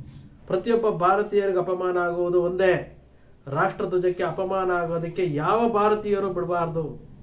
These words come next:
ದಯಮಾಡಿ ಇಂತಹ ಹುಚ್ಚು ನಾನು ನೋಡ್ತಾ ಇದ್ದೀನಿ, ನೆನ್ನೆ ಮೊನ್ನೆ ಎಲ್ಲ ನಾವು ನೋಡ್ತಾ ಇದ್ದೀವಿ. ಹಾದಿ ಬೀದಿಯಲ್ಲಿ ತಯಾರಾಗ್ತಾ ಇದೆ, ಹಾದಿ ಬೀದಿಯಲ್ಲಿ ಟೈಲರ್‌ಗಳು ತಯಾರು ಮಾಡ್ತಾ ಇದ್ದಾರೆ, ಇಷ್ಟ ಬಂದಿದ್ದ ಸೈಜಲ್ಲಿ ತಯಾರು ಮಾಡ್ತಾ ಇದ್ದಾರೆ,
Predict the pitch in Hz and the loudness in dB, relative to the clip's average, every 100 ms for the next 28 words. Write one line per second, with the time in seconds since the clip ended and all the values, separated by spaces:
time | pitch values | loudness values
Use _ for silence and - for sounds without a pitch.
0 | - - - - - - - 147 185 202 | -20 -20 -20 -20 -20 -20 -8 2 2 4
1 | 202 190 139 - - - - 170 208 220 | 2 2 0 -2 -16 -20 -8 -2 -2 0
2 | 202 175 156 214 - 269 254 - - - | 0 0 0 -4 -2 4 6 4 -2 -18
3 | - - - - - - - - - - | -20 -20 -20 -20 -20 -20 -20 -20 -20 -10
4 | 175 196 190 226 240 226 208 202 160 180 | 0 2 6 4 6 6 6 4 2 0
5 | 208 190 180 185 185 190 180 165 160 175 | 2 2 0 0 0 2 0 0 0 -2
6 | 175 165 156 151 127 - - - - 226 | -2 -2 -2 -4 -6 -12 -20 -18 -2 2
7 | 269 285 240 269 269 262 247 240 240 233 | 4 4 2 4 6 6 8 6 6 4
8 | 233 214 185 156 - - - 160 190 202 | 2 2 2 0 -4 -16 -8 -4 0 2
9 | 196 196 196 185 180 - - 180 233 240 | 2 0 0 0 -2 -6 -4 4 8 8
10 | 233 233 214 202 214 208 208 202 202 196 | 6 2 2 2 4 4 2 0 0 0
11 | 196 196 180 131 - 151 - 240 226 226 | 0 2 0 -4 -10 -12 2 4 6 4
12 | 220 214 214 214 214 208 196 202 202 196 | 2 2 4 4 4 2 0 0 -2 -2
13 | 185 190 185 185 180 147 - | -2 -2 0 0 -2 -4 -12